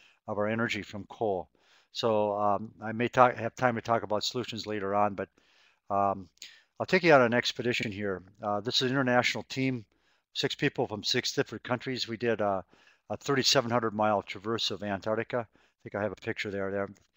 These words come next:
that's three thousand seven hundred miles across. Um, we did this in two hundred twenty days. Um, we, uh, we, we,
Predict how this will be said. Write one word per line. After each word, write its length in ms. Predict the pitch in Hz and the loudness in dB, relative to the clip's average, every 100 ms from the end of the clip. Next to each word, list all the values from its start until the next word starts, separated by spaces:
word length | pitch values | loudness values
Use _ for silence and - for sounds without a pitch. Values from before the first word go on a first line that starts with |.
| _ _ - | _ _ -6
that's 160 | 117 - | -4 -2
three 160 | 147 | -2
thousand 520 | - 123 120 110 101 87 | 6 8 8 6 -4 0
seven 320 | - 120 113 | 2 2 0
hundred 260 | 110 107 | -4 -4
miles 380 | 98 104 104 92 | -2 0 0 -4
across. 560 | 92 - 107 113 - - _ _ _ _ _ _ 104 | -10 0 2 4 2 -2 _ _ _ _ _ _ 2
Um, 420 | 104 101 92 87 _ _ _ _ _ _ _ _ | 4 4 0 -16 _ _ _ _ _ _ _ _
we 140 | 147 113 | -10 -4
did 200 | 123 110 | -4 -2
this 200 | 117 110 | -2 -2
in 60 | |
two 140 | 92 120 | -4 -4
hundred 220 | 107 95 | -4 -6
twenty 280 | - 90 87 | -4 -4 -2
days. 500 | 110 113 107 - - _ _ _ _ _ - | 2 2 4 2 0 _ _ _ _ _ -6
Um, 460 | 104 98 95 95 92 _ _ _ - - - - | 0 2 2 -2 -14 _ _ _ -20 -20 -20 -6
we, 220 | 117 117 | 2 6
uh, 200 | 110 95 92 _ _ _ _ 147 | 8 6 2 _ _ _ _ -12
we, 200 | 110 95 - 135 | -10 -10 -14 -10
we, 200 | 120 | -8